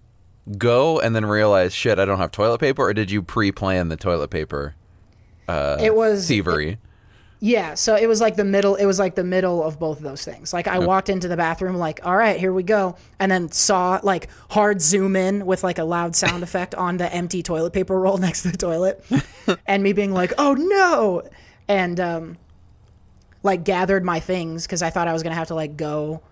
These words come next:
Speaker 2: to the store,
Speaker 1: Mm.
Speaker 2: and went outside and saw the porta potty, and I was like, "Wait a minute, I can just,"
Speaker 1: <laughs>
Speaker 2: and then I did. The rest, as they say,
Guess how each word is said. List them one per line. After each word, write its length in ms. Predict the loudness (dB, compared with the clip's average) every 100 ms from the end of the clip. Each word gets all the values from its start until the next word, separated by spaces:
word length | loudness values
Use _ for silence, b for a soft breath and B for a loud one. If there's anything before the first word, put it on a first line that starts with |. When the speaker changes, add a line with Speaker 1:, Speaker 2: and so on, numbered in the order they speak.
| -6
Speaker 2:
to 100 | -4
the 100 | -4
store, 460 | -2 -2 -2 -8 -14 b b b
Speaker 1:
Mm. 220 | -4 -2 -2
Speaker 2:
and 160 | 0
went 120 | 2
outside 260 | 2 0 -2
and 100 | -2
saw 100 | -4
the 60 | -4
porta 220 | -6 -4
potty, 200 | -6 -8
and 80 | -10
I 20 |
was 80 | -12
like, 120 | -12
"Wait 180 | -12 -14
a 40 |
minute, 220 | -20 -20 -20 -20 -20 _ -18
I 60 |
can 160 | -16 -16
just," 260 | -14 -10 -10
Speaker 1:
<laughs> 920 | -10 -18 -20 -20 -20 -20 -20 -20 -18
Speaker 2:
and 80 |
then 80 | -16
I 80 | -10
did. 160 | -10 -12 -16 _ -20 -20 -20 _ _ _ -20 B B B B -2
The 120 | 0
rest, 300 | 2 2 0
as 160 | -4
they 140 | -4 -4
say, 400 | -2 -2 -4